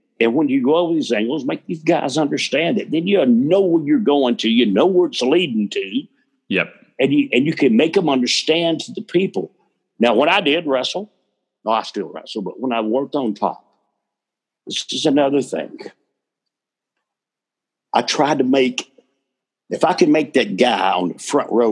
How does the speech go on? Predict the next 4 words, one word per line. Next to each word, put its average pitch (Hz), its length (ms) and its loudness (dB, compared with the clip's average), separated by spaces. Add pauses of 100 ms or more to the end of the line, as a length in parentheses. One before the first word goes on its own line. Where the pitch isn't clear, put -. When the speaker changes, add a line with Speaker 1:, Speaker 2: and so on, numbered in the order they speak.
Speaker 1:
right 90 260 -6
there 85 240 -12 (760)
believe 104 640 0 (280)
that - 280 -2